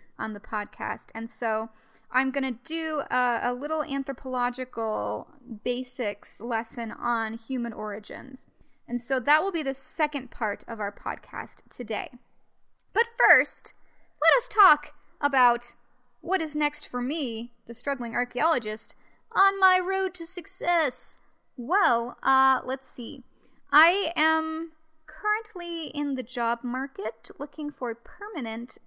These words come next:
position, uh, in anthropology or archaeology, uh, to utilize my skills,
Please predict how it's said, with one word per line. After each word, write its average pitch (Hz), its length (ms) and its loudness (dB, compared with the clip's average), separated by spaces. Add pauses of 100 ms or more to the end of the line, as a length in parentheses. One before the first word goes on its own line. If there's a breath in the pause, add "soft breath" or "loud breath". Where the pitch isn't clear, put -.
position, 269 540 -8 (480 soft breath)
uh, 277 200 2
in 285 140 -2
anthropology 269 680 -4
or 220 100 -2
archaeology, 262 800 -4 (300 soft breath)
uh, 240 160 2
to 269 180 -8
utilize 453 580 0
my 381 160 -2
skills, 330 760 -4